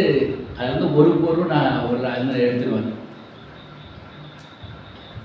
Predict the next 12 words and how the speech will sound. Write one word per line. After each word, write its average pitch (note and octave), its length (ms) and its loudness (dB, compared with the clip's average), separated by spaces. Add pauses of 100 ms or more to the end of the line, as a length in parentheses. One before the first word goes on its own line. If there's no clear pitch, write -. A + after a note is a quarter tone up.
(840)
நம்ம A2 220 0
வந்து E3 240 4
ஒரு, - 460 4
ஒரு B2 100 0
சாட்சி F#3 500 2
தான். E3+ 140 4 (320)
அது A#2+ 120 -6
சொல்றது, D#3 580 6 (400)
"நீ-, - 580 6
நீங்களும் F#3 520 8
சாட்சி, E3+ 540 6
தேவனும் F3 800 6